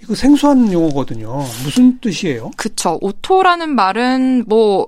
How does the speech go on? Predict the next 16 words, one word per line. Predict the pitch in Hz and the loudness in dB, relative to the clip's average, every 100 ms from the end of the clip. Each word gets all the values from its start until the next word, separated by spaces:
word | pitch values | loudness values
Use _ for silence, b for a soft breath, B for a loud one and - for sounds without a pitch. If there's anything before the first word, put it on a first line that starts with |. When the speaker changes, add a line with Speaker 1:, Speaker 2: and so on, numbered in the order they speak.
| - | -2
Speaker 2:
많이들 | 185 233 240 226 - | -2 -2 -2 -2 0
아실 | 180 311 330 | -2 0 -4
수도 | - 311 226 | -4 -6 -4
있어요. | 165 - 175 165 165 170 | -6 -4 -2 -2 -2 -4
오토가 | 165 175 247 220 | -6 -6 -6 -2
이제 | 180 165 165 170 | -4 -2 -2 -2
자기 | 170 - 190 262 | -4 -6 -4 -6
자신을 | 254 170 - 196 | -4 -6 -6 -8
뜻하는 | 220 233 226 185 247 | -8 -6 -6 -4 -2
Speaker 1:
음. | 151 135 117 | -2 -4 -6
Speaker 2:
그리스어의 | 113 247 - - 196 185 180 170 170 170 | -4 -4 -4 -6 -4 -2 -2 -2 -2 -2
어원을 | 151 180 202 175 | 0 0 -2 -6
가진 | 151 - - | -10 -10 -14
이제 | 143 147 | -12 -14
그게 | - 165 | -12 -8
어-, | 151 | -8